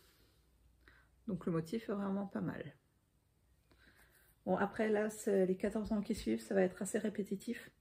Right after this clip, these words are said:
Donc, ça va. Ça, ça va, je pense que ça va aller vite. Ça va être assez répétitif, hein, les quatorze rangs qui restent. Donc, la mosaïque, ça fonctionne comment ? Ça fonctionne différemment du jacquard standard. C'est-à-dire que le jacquard, ben, en fait, vous tricotez avec les deux fils en même temps.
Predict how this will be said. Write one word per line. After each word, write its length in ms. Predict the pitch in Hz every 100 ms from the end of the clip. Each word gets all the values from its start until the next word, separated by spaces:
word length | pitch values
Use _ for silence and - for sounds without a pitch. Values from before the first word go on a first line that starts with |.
| _ _
Donc, 140 | 202 -
ça 100 | 190
va. 220 | 147 - _ _ _ -
Ça, 260 | - 208
ça 140 | 196 185
va, 280 | 180 170 165
je 100 | 165
pense 180 | 202 190
que 60 |
ça 80 | 208
va 80 | 180
aller 180 | 165 160
vite. 320 | 175 220 - 190 - - - - - - _
Ça 180 | - 208
va 100 | 190
être 220 | 190 -
assez 240 | - 196 214
répétitif, 640 | 190 180 170 160 - 160 -
hein, 100 | 175
les 80 | 180
quatorze 360 | 175 165 156
rangs 100 | 160
qui 160 | 160 156
restent. 300 | 160 165 - 165 - - - -
Donc, 160 | 190 220
la 60 |
mosaïque, 380 | 208 202 220 269
ça 120 | -
fonctionne 360 | 226 196 208 190
comment ? 340 | - 185 208 - - - - _
Ça 260 | - -
fonctionne 440 | 196 214 - 233 226
différemment 640 | 220 220 196 190 208 220
du 280 | 196 180 180
jacquard 380 | 175 185 185 180
standard. 520 | - 180 165 196 247 - - - _
C'est-à-dire 220 | - 208
que 60 | 208
le 60 |
jacquard, 380 | 190 180 214 226
ben, 120 | 226
en 120 | 190 185
fait, 200 | 220 202
vous 80 |
tricotez 500 | 196 196 190 180 214
avec 240 | 208 185 -
les 60 |
deux 160 | 175 175
fils 180 | 180 185
en 60 |
même 160 | 165 156
temps. 280 | 214 277